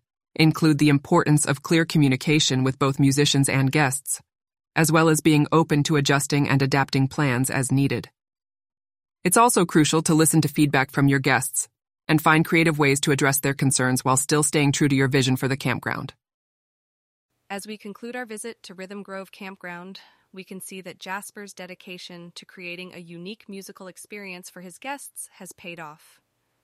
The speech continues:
Speaker 2: By carefully considering various solutions and being open to making adjustments, he has successfully balanced the needs of his guests and musicians, resulting in a harmonious and enjoyable camping experience for all.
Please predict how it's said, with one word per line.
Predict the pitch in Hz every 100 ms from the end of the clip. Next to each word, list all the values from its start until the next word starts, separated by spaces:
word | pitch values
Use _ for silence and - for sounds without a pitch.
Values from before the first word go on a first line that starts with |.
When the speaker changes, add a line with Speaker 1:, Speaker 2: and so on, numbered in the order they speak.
| _
Speaker 2:
By | 180
carefully | 175 240 262 277 269
considering | 247 220 214 202 202 185
various | 180 208 226
solutions | - 220 214 214 226 220 220 -
and | 185
being | 190 190 185
open | 196 208 226
to | 214
making | 196 175 185 175
adjustments, | 170 214 - 160 160 - - _ _ _ _ _ _
he | 214
has | 214 196
successfully | 202 - 247 285 - 247 254
balanced | 214 185 190 190 -
the | 185
needs | 190 208 208
of | 196
his | 202 -
guests | 170 175 - -
and | 165
musicians, | 170 165 160 - 156 156 - _ _ _ _ _
resulting | 196 196 208 - 233 190
in | 170
a |
harmonious | 165 170 185 196 214 226 -
and | 185 170
enjoyable | 165 180 190 202 202 202
camping | - 170 175 165
experience | - - 165 160 156 151 -
for | - 165
all. | 160 156 160